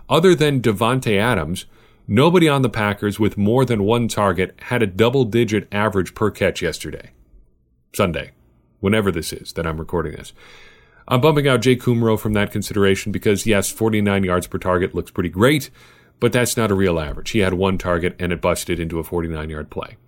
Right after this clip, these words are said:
My point is, if you're trying to run clock, and the Packers were,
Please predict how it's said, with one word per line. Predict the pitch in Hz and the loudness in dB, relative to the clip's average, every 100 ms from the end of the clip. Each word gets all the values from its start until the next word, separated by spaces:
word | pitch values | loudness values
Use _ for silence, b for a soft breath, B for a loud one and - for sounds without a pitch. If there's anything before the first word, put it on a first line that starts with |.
| b b - - - - | b b -20 -20 -20 -4
My | 120 | -2
point | 104 185 180 | 2 4 4
is, | 101 113 | 2 2
if | 110 | 0
you're | 104 | 0
trying | 156 170 | 0 2
to | 113 | 2
run | 117 98 | 0 -2
clock, | - 117 80 - - - - - | -2 -2 -2 -8 -18 -20 -16 -8
and | 85 | -6
the | |
Packers | 87 98 92 135 | -2 -4 -2 -2
were, | 98 80 82 | 0 -2 -2